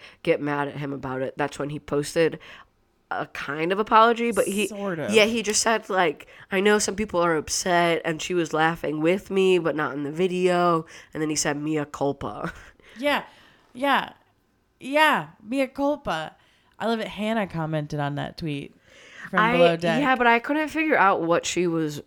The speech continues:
Speaker 1: w-, what her point of view was.
Speaker 2: I think she was on that, "This is so friggin' fucking dumb."
Speaker 1: Yeah.
Speaker 2: I think her point was, like, "Mea culpa." Like, you're gonna end with "Mea culpa"?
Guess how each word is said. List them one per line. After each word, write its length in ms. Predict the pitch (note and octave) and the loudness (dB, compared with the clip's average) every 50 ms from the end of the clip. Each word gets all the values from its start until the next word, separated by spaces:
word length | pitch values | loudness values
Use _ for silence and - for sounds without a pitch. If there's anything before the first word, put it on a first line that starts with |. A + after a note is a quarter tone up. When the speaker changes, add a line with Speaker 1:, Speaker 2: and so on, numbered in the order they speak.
| _ _ | _ _
Speaker 1:
w-, 220 | - F3 F3 E3 - _ - | -12 -8 -8 -8 -10 _ -8
what 320 | F#3+ E3+ D#3 E3+ D#3+ - F3 | -4 2 2 2 2 2 -2
her 220 | - F3 D#3+ D3+ | -2 0 0 0
point 340 | D3+ - - F3 D#3 D3+ D3 | -2 -4 -6 -4 -4 -4 -4
of 100 | C#3+ C3+ | -6 -6
view 200 | D3 C#3+ D3 D3+ C#3+ | -4 -4 -2 -2 -4
was. 120 | - - | -4 -4
Speaker 2:
I 200 | - G#3 A3+ A#3 | -2 0 0 0
think 320 | A#3 - C#4+ C#4+ C#4+ C#4 - | 0 -2 -4 -4 -4 -6 -10
she 180 | - B3 A#3 | -8 -6 -6
was 220 | A3 G#3 G3+ G3 - | -4 -4 -6 -6 -8
on 180 | - F#3 F#3 F3+ | -6 -4 -4 -2
that, 220 | F3 E3+ E3 E3+ | -2 -4 -6 -6
"This 200 | F3 F3+ E3+ E3+ | -8 -8 -6 -6
is 120 | F3 E3 D#3 | -8 -8 -8
so 240 | - F#3 E3 D#3 D#3 _ _ _ _ _ - | -6 -6 -6 -6 -8 _ _ _ _ _ -6
friggin' 540 | F#3 F#3 F#3 F3 F3 E3 D#3+ D#3+ D#3 D#3 - _ _ _ _ - - F3 - | -4 -4 -4 -4 -4 -6 -6 -6 -10 -12 -14 _ _ _ _ -18 -16 -10 -4
fucking 580 | F#3 F3 D#3+ D#3+ E3+ D#3 D3+ D3 D3 C#3+ C#3 - _ _ _ _ - G#2 D3 D#3 D#3 D#3 | -4 -4 -4 -4 -6 -6 -6 -6 -8 -10 -12 -14 _ _ _ _ -20 -18 -16 -14 -12 -4
dumb." 520 | D3+ D#3 D3 C#3+ C3+ B2 A2+ G#2 A2 D3 D#3+ _ _ | -2 0 0 0 -2 -2 -6 -8 -10 -12 -12 _ _
Speaker 1:
Yeah. 300 | - E3+ E3 D3+ C#3 C3 | -4 -2 -2 0 0 0
Speaker 2:
I 80 | G3 G#3+ | 2 2
think 160 | B3 C#4 C#4+ | 2 4 2
her 100 | C#4+ B3+ | 2 0
point 260 | G3+ G#3+ A3+ A3 G#3 F#3+ | 0 0 -2 -2 -2 -2
was, 180 | F#3+ F#3 F3 | -4 -4 -2
like, 380 | F3+ F3 E3+ D#3+ D#3+ - - _ _ _ _ _ _ _ _ _ - | -2 -2 -2 -2 -4 -10 -20 _ _ _ _ _ _ _ _ _ -12
"Mea 280 | F3 F#3 G#3 A3+ A3 F#3+ | -8 -4 -2 -2 -2 -4
culpa." 580 | - - D3+ F#3+ G#3+ - - - - - F3+ _ _ _ _ _ _ _ _ - | -4 -2 0 0 0 -2 -4 -12 -12 -12 -16 _ _ _ _ _ _ _ _ -6
Like, 180 | E3 E3 E3 | -6 -6 -6
you're 80 | F#3 F#3 | -4 -2
gonna 120 | G#3 G#3 | -2 -2
end 340 | - - F#3 F#3+ G3+ G#3 G#3 | 0 0 0 0 2 2 0
with 160 | G3+ E3+ C#3+ | -2 -2 -2
"Mea 240 | E3+ F3+ F3+ D#3+ D3 | -4 -2 -2 -2 -4
culpa"? 640 | - - - D3 E3+ F3 - G#3+ A3 A3+ A#3 A3+ | -6 -10 -6 -4 -4 -4 -2 -2 -2 -2 -2 -4